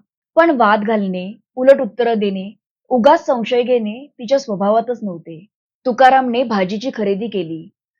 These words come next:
पण राधक्कांनी दिलेले पैसे कमी पडल्यामुळे त्याने गाडीत बसलेल्या अनुपमाकडे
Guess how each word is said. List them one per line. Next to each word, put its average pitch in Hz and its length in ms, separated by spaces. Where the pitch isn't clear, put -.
पण 349 180
राधक्कांनी 294 580
दिलेले 254 320
पैसे 262 360
कमी 254 200
पडल्यामुळे 240 640
त्याने 294 200
गाडीत 226 400
बसलेल्या 254 480
अनुपमाकडे 226 720